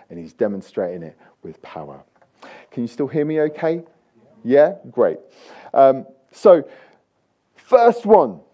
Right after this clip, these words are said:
there's a man with an impure spirit in the synagogue. So Jesus goes into the synagogue. It, it appears that this guy's just part, part of the synagogue. Okay, he's part of the community, part of the group there. And, and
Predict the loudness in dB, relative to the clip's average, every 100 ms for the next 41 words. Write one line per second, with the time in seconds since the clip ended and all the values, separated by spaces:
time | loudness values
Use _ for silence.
0 | _ _ _ 2 4 4 2 2 2 2
1 | 2 2 2 0 -2 2 2 2 0 4
2 | 6 4 0 -4 -4 0 0 2 2 2
3 | 2 2 0 -4 -4 0 2 2 0 -2
4 | 0 -2 0 4 4 6 6 4 -2 2
5 | 2 0 -16 -2 0 0 0 2 2 4
6 | 4 4 -6 -6 -4 -2 2 2 0 -8
7 | -6 0 0 -2 -10 -4 2 2 4 6
8 | 6 4 -4 -20 _ -20 -6 -2 0 0
9 | 0 -4 _ -10 -4 -4 -2 -2 0 -2
10 | -6 -8 -4 -2 -2 -6 -8 -2 0 -2
11 | -4 -2 -2 -2 -6 _ _ _ _ _
12 | _ _ _ _ -2 0 0 -2 -14 _
13 | -2 -2 -2 -8 _ _ _ _ _ _
14 | _ _ _ -4 -2 -4